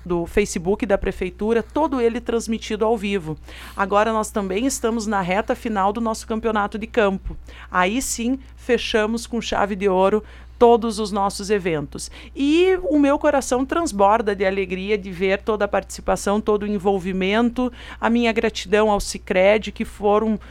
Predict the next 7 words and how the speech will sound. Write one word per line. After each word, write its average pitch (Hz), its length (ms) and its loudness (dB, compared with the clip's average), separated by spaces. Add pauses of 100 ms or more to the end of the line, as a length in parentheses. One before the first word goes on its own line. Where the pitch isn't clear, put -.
(200)
ah, 190 220 6
grandes 226 420 4
parceiros 214 800 2
aí 196 220 -4
nos 208 180 -4
nossos 196 380 0
eventos, 214 800 0